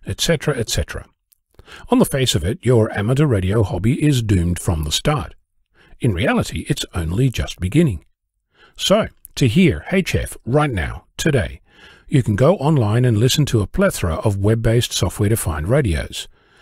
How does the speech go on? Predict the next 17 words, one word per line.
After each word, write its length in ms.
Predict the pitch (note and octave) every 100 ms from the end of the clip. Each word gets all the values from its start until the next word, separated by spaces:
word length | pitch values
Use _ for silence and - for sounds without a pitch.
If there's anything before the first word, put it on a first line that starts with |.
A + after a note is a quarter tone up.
| - - -
There's 220 | F2+ D#2
the 120 | A2
canonical 560 | - A#2+ C3+ C3 A2+ G#2
WebSDR 680 | B2+ B2 A2+ A2 F#2+ G#2 C3
inventor 540 | C#3+ F3+ E3+ C3+ E2+ - - - -
and 160 | B2
a 60 | B2
whole 240 | - F#3+
host 280 | B2 C3 -
of 100 | G2
others 380 | A#2+ B2+ D2+ -
using 300 | A#2 A2 C3+
the 80 | -
same 360 | - E2+ G2
or 120 | A#2+ A#2+
similar 360 | - F2 F2+
software. 480 | - D#3 - E2